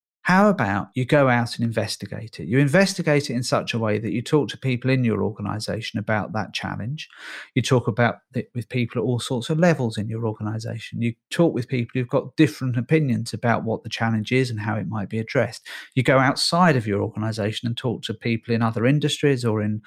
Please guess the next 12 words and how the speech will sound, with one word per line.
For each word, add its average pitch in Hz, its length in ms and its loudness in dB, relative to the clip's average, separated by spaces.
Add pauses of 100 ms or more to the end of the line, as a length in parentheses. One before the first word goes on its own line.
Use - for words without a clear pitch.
(300)
other 117 220 2
organizations 107 720 0
in 107 60 -4
the 107 80 -4
same 147 320 4
industry 110 460 -2
to - 160 -12
think 120 240 -2
about 104 180 0
how 113 220 0
they 147 300 4
address 104 440 -4